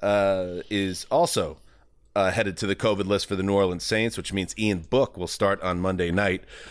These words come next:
Uh, and, uh, I don't know about Hill's vaccination status, uh, but, uh, he is not playing Monday.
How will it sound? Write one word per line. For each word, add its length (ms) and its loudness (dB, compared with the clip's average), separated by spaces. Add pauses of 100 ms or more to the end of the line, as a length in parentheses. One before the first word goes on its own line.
(240)
Uh, 220 2
and, 420 0
uh, 320 0 (120)
I 60 -2
don't 140 2
know 120 4
about 180 2
Hill's 300 2
vaccination 580 0
status, 520 0 (340)
uh, 240 2
but, 360 0
uh, 120 2
he 240 2
is 160 0
not 240 0
playing 360 0
Monday. 540 4